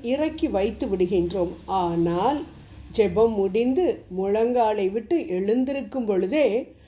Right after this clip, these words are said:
நாம் இறக்கி வைத்த பாரத்தை திரும்பவும் எடுத்து கொள்கின்றோம். ஒரு வயதான பெண் ஒருவர் மிகவும் கஷ்டப்பட்டு ஒரு பெரிய விறகு கட்டையை தன் தலை மீது சுமந்து கொண்டு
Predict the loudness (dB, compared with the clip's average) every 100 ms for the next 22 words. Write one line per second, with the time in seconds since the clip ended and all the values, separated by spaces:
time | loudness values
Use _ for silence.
0 | _ -4 -2 -2 2 2 0 0 0 2
1 | -2 -2 -4 0 2 2 0 -4 -4 -6
2 | -6 -4 0 2 2 0 -2 -4 -2 -2
3 | -2 -6 -10 -4 -4 -2 -2 -4 -2 -4
4 | -4 -18 -20 -20 -20 -18 0 0 2 2
5 | 4 2 0 2 2 0 -2 -2 -2 -4
6 | -4 -4 -2 0 -2 -4 -6 -4 0 2
7 | 2 0 -4 -4 -4 -6 -6 -10 -4 -2
8 | -2 -2 -2 0 0 0 2 -2 0 -2
9 | -4 -4 -6 -2 -4 -2 -2 -4 -10 -20
10 | -20 -20 -20 -12 -2 0 0 0 2 2
11 | 2 0 -2 -2 0 0 0 0 -2 -2
12 | -2